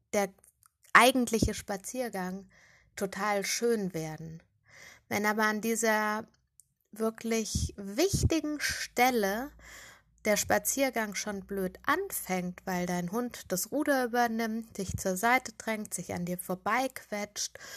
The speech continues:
ähm, vielleicht sich er selber in Gefahr begibt oder die Nachbarskinder gar nicht darüber amüsiert sind, dass sie jetzt wieder von deinem Hund umgebügelt sind, dann kann der Rest,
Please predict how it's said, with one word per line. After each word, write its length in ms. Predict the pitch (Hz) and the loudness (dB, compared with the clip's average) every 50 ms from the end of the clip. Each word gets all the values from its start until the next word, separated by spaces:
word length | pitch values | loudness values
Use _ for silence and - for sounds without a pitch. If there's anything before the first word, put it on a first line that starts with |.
| - - - - - - - _ _ - | -14 -14 -16 -16 -20 -20 -20 _ _ -6
ähm, 480 | 214 202 190 190 185 185 180 180 180 - - | -4 -4 -2 -2 -2 -2 -2 -4 -6 -8 -6
vielleicht 600 | - 208 214 233 - 277 285 269 - - - - | -6 -4 0 2 2 2 2 0 -4 -8 -8 -6
sich 260 | 254 247 - - - | -4 -4 -4 -2 0
er 140 | - 220 208 | 0 0 2
selber 420 | 190 214 208 214 214 196 214 202 208 | 2 4 4 4 4 2 2 0 0
in 160 | 185 185 185 | -2 -2 -2
Gefahr 420 | 202 196 - - 269 277 277 269 | -4 -6 -2 2 4 6 6 6
begibt 600 | - 254 247 - 240 233 233 - _ _ - - | 4 -2 -2 0 0 -2 -2 -2 _ _ -8 -4
oder 240 | - 196 180 180 185 | -2 -2 0 -2 -2
die 120 | 196 202 | -2 0
Nachbarskinder 1120 | 247 262 - 233 - - - 240 233 226 - - - 233 226 214 208 214 214 214 214 214 | 2 2 2 2 0 -4 -4 -2 -2 -2 -2 -2 -2 -2 -2 -2 -2 -2 -2 -4 -4 -4
gar 240 | - - 233 240 254 | 0 0 2 2 2
nicht 220 | 254 262 226 - - | 0 -2 -2 -2 -4
darüber 300 | 233 226 220 202 214 202 | -4 -2 -2 -2 -2 -2
amüsiert 500 | 202 208 208 208 196 208 214 214 208 - | -2 -2 -4 -4 -4 -4 -4 -4 -4 -4
sind, 200 | 214 202 196 196 | -6 -4 -4 -4
dass 120 | 190 190 | -4 -2
sie 60 | 202 | -2
jetzt 220 | 196 190 190 - - | -2 -4 -4 -6 -4
wieder 180 | 196 202 202 | -2 -2 -2
von 180 | - - 190 190 | -2 -2 -4 -2
deinem 220 | 185 180 180 180 | -2 -2 -2 -2
Hund 220 | 220 262 269 254 - | -4 -4 -6 -6 -6
umgebügelt 600 | 226 220 214 220 202 185 202 202 196 196 190 - | -6 -6 -6 -6 -6 -6 -6 -6 -6 -6 -8 -10
sind, 120 | 196 185 - - - - - - - - _ - | -12 -14 -16 -20 -20 -20 -20 -20 -20 -14 _ -2
dann 180 | 220 208 214 | -2 -2 -2
kann 460 | - - - 254 262 269 277 277 269 | -2 -2 0 2 2 2 2 -2 -2
der 180 | - 220 196 190 - - | -2 -2 -2 -2 0 2
Rest, 560 | 240 262 269 262 - - - - - - | 2 2 2 0 0 0 -2 -2 -6 -10